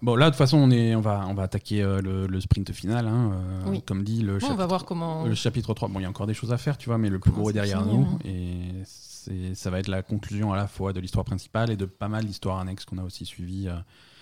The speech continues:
Speaker 1: parce que t'as les, t'as les,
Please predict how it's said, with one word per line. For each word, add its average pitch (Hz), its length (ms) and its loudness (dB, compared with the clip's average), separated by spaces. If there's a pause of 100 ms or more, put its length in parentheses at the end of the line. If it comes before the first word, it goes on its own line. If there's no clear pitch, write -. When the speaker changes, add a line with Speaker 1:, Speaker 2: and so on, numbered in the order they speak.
(280)
Speaker 1:
parce 92 120 -4
que - 80 -8
t'as 90 120 -4
les, 87 880 -4
t'as 87 140 -10
les, 87 560 -10